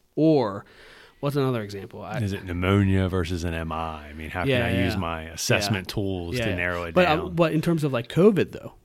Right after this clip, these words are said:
Speaker 1: do you remember the, the
Speaker 2: Mm-hmm.
Speaker 1: leadership? Uh, there was a lot of leadership that would say, you know, "It's just the flu. Don't worry about it. Not a big deal." They took a chaotic situation and they weren't, they didn't give it the respect it needed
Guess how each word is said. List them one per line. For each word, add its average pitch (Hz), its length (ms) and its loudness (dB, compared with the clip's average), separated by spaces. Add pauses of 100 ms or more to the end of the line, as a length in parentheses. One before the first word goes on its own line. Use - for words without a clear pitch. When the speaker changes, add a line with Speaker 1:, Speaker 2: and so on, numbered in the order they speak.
(160)
Speaker 1:
do 139 120 0
you 143 60 6
remember 165 240 4
the, 131 180 0
the 101 240 -2
Speaker 2:
Mm-hmm. 120 80 2
Speaker 1:
leadership? 147 640 0 (340)
Uh, 117 200 -2
there 117 120 -4
was 117 100 -8
a 120 40 -4
lot 160 220 0
of 208 60 0
leadership 120 400 -2
that 110 120 -6
would 107 140 -8
say, 113 140 -6
you 113 80 -4
know, 104 80 -4
"It's - 180 -10
just - 220 -10
the 120 60 -8
flu. 180 280 -2 (320)
Don't 104 160 -12
worry 165 260 4
about 95 200 -2
it. - 140 -16
Not 107 320 -6
a - 20 -4
big 123 220 -2
deal." 135 340 4 (460)
They 127 220 4
took 127 240 -4
a 123 60 -4
chaotic 131 580 -2
situation 151 800 0
and 110 160 -6
they 110 120 -2
weren't, 123 420 -2
they 117 140 -2
didn't 117 320 -2
give 131 160 0
it 123 100 -4
the 120 80 -6
respect 139 500 -4
it 180 120 0
needed 98 420 -4